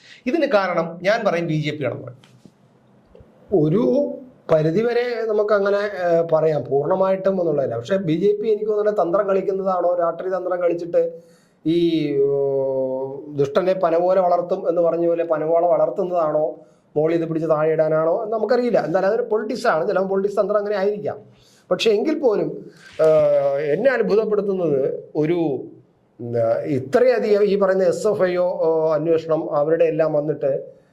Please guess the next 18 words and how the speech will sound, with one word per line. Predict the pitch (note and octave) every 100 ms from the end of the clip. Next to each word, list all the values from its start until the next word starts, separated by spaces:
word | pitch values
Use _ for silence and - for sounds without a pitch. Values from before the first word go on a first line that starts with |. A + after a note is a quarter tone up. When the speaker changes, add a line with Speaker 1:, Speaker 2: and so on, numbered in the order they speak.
| _ -
Speaker 2:
ഞാൻ | D3 F#3+
അറിഞ്ഞത് | C#4 C4 A#3+ G#3+ D#3+ - - - _ -
വീണ | D3+ E3 G#3
വിജയനെതിരെ | A#3+ A#3+ G#3 G#3+ G3 F#3+ F3+ F#3 E3+ F3 F#3 A#3+ - - -
എഫ് | D#3 D3 -
ഐ | G#3 G#3
ആർ | G#3+
ഇടാൻ | F#3+ F3+ E3+
വേണ്ടിയിട്ട്, | D#3+ D#3 D#3 D#3+ F3 C4+ - - _ _ _ _ C#3+
ആ, | C#3 C3+ C3+ C#3 C3+ C3+ C3+ D#3
അന്വേഷണ | D3 F#3 G3+ G#3
സംഘം, | F#3+ F#3+ D#3 C#3+
എസ് | C#3
എഫ് | F#3 G3
ഐ |
ഒയുടെ | F#3 F#3 F3+
അന്വേഷണ | E3+ E3+ E3+ F#3
സംഘം, | E3 D3+ C3 E3+ C4+